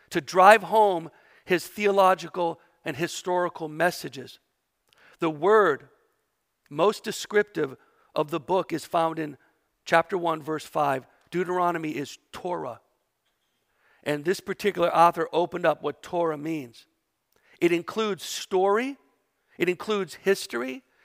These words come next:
It includes teaching, instruction, law, Yahweh's words. Torah is both theological and historical, both relational and legal,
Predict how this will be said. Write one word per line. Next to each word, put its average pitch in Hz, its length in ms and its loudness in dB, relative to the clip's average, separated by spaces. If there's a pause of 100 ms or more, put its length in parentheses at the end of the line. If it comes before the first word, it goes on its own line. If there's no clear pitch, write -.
(140)
It 175 100 -2
includes 196 440 -2
teaching, 247 600 -6 (220)
instruction, 214 920 2 (180)
law, 170 680 4 (800)
Yahweh's 220 760 6
words. 175 840 0 (920)
Torah 226 360 6
is 170 200 0
both 185 260 2
theological 190 880 0
and 170 120 -4
historical, 170 840 -8 (240)
both 180 340 0
relational 156 880 -2
and - 160 -8
legal, 156 560 -8